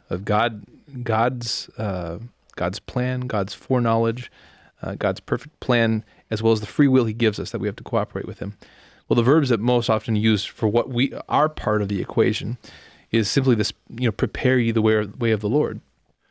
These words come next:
So we're, you know, we're lifting up our drooping hands, "Strengthen your weak knees, make straight the paths, strive for peace with all men." So we just, you know, we,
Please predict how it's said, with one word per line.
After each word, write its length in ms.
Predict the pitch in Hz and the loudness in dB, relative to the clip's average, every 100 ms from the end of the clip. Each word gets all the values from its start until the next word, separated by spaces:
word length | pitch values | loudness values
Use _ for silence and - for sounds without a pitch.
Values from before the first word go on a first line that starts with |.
| _ - | _ -6
So 160 | - 110 | 0 2
we're, 200 | 110 - | 2 2
you 80 | 117 | 2
know, 80 | 107 | 2
we're 120 | 101 | 2
lifting 360 | 107 117 120 | 2 2 0
up 100 | 110 | 0
our 80 | 104 | 0
drooping 300 | 104 107 104 | 0 0 -2
hands, 340 | - 131 131 110 | 0 2 2 0
"Strengthen 400 | - 131 113 107 | 0 0 0 -2
your 80 | |
weak 160 | 110 113 | -2 -2
knees, 220 | 120 107 | -2 0
make 220 | 120 - | 0 0
straight 240 | - 135 131 | -2 -2 -2
the 80 | - | -4
paths, 500 | - 120 - - - - - _ | -2 -2 -4 -10 -14 -20 -20 _
strive 260 | - 147 143 | 0 0 0
for 60 | |
peace 340 | 123 - 156 - | -4 0 2 2
with 80 | 120 | 2
all 140 | 110 | 2
men." 280 | 131 131 98 | 2 0 0
So 140 | - | 0
we 100 | 123 | 0
just, 300 | 127 139 - | 0 -2 -4
you 100 | - | 0
know, 80 | 139 | 2
we, 220 | 120 123 | 4 0